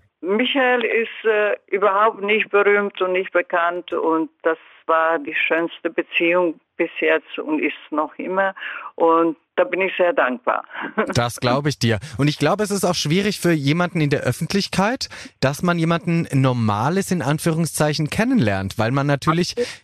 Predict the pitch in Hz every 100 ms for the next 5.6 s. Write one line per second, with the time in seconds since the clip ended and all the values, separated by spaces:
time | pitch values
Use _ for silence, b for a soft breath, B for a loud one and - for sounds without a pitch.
0 | _ 131 127 202 262 294 - 139 117 104
1 | 107 101 98 98 - 98 - 120 220 -
2 | 143 135 147 196 208 156 147 147 120 110
3 | 185 277 185 185 190 190 214 214 - 180
4 | 185 - 196 208 202 196 143 135 - 131
5 | 113 - 123 _ 170